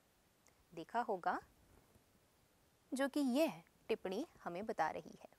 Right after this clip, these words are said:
वह क्या बता रही है? अगर हमारा एन, एन क्या है,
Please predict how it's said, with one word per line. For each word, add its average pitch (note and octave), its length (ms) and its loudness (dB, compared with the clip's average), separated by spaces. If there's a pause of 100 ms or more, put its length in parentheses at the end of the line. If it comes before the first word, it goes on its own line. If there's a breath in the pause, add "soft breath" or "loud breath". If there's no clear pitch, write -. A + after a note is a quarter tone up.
(420)
वह G#3 80 -4
क्या A3+ 220 4
बता A#3 300 4
रही A#3+ 260 0
है? D4 140 -6 (1080 loud breath)
अगर G4 240 6
हमारा G#3+ 460 6 (380)
एन, A#3 220 4 (880)
एन F3+ 180 0
क्या A3+ 220 -2
है, D4 200 -4